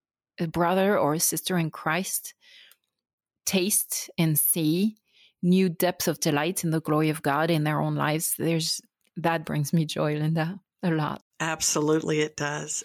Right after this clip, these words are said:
Speaker 2: Absolutely it does. That's why I love even the name of your podcast,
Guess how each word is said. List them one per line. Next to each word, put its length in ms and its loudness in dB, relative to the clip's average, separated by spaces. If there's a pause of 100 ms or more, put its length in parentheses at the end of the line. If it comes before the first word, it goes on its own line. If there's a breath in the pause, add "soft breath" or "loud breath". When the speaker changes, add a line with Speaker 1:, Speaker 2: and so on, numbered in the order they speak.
Speaker 2:
Absolutely 840 -2
it 120 -10
does. 380 -6 (760 loud breath)
That's 220 -4
why 160 2
I 40 2
love 440 2
even 260 2
the 80 4
name 280 0
of 120 -2
your 120 0
podcast, 840 -2